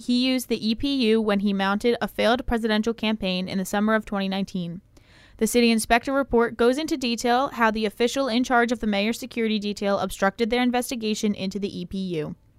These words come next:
City Hall is pushing back, saying that the report is inaccurate and based on illegitimate assumptions.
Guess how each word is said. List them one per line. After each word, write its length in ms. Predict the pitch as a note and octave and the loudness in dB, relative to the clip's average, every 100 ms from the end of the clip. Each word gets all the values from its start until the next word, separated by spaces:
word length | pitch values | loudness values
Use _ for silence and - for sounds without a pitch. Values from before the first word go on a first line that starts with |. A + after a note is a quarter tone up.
| _ | _
City 300 | - C#4 D4 | 2 4 6
Hall 220 | C#4 C4+ | 6 6
is 100 | C4+ | 6
pushing 380 | - C4 C#4+ C4+ | 6 4 4 4
back, 260 | A#3 A#3+ - | 6 4 2
saying 300 | B3 A#3+ C4 | 4 4 4
that 160 | A#3 | 4
the 80 | A3 | 2
report 400 | G#3+ - B3+ C4 | -2 2 2 6
is 200 | A#3 G#3 | 2 4
inaccurate 640 | A#3 A#3 A#3 A#3 C#4+ D4 D4 | 0 2 2 0 0 0 2
and 160 | A3 G#3+ | 2 4
based 240 | A3+ B3 | 2 2
on 200 | A3 A3 - | 0 0 0
illegitimate 600 | A#3 C#4+ A#3+ A#3+ B3 B3+ | 0 0 0 2 2 0
assumptions. 760 | A3 - G3 - - G#3+ - - | -4 -4 -4 -6 -10 -12 -14 -18